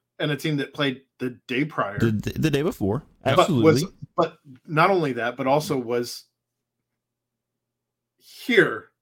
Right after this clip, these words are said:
Speaker 2: The, the talent difference.
Speaker 1: Comparatively. Yeah.
Speaker 2: Right. No, you, I mean,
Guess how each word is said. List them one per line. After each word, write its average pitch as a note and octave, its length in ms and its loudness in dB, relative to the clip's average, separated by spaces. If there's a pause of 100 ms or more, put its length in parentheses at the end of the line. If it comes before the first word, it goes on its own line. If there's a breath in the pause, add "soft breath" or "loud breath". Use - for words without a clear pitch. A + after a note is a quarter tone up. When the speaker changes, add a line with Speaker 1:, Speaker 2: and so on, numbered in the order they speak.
(220)
Speaker 2:
The, D3 180 0 (100)
the C#3+ 140 2
talent D3 400 0
difference. F3+ 380 2
Speaker 1:
Comparatively. - 300 -8 (140)
Yeah. C#4 80 6
Speaker 2:
Right. - 200 -2 (300)
No, C#4+ 100 0
you, E3 320 0
I F3 80 0
mean, D#3 180 -2